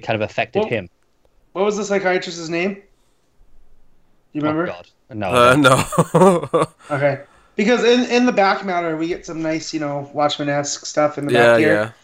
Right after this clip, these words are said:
Speaker 2: And
Speaker 1: What
Speaker 2: there's,
Speaker 1: Yeah.
Speaker 2: there's a clipping about, I think it's a Roger Jackson.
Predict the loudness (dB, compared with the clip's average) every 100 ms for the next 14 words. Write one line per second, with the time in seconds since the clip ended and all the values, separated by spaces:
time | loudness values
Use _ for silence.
0 | _ _ _ _ _ _ -2 4 6 6
1 | 2 0 0 -6 -4 -2 2 2 0 -4
2 | -4 -4 -4 -6 -8 -8 -10 -8 -4 0
3 | 0 -2 -6 -8 -6 -2 -2 -4 -6 -4
4 | -6